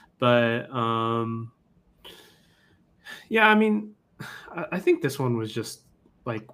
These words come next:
weirdly written. The, the, the, it wa-, well, not so much about it being dry, just so much as the way it was written in certain elements was just, like,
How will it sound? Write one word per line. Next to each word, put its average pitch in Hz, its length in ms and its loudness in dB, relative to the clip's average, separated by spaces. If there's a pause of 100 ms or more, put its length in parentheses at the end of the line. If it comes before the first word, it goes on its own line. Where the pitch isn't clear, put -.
(220)
weirdly 185 480 4
written. 117 640 -4 (480)
The, 131 220 -4
the, 123 200 -2
the, 123 680 -4
it 160 80 -6
wa-, 214 180 -6
well, 262 200 4
not 359 220 6
so 320 80 2
much 202 180 4
about 214 220 6
it 135 180 2
being 127 260 0
dry, 131 640 4
just 127 240 -12
so 143 100 -2
much 131 320 -4
as 120 220 -4
the 123 160 -6
way 135 720 0 (560)
it 139 60 -6
was 127 260 -2
written 127 520 -2
in 123 260 -4
certain 123 440 -6
elements 120 640 -2
was 107 160 -10
just, 107 280 -12
like, 107 200 -14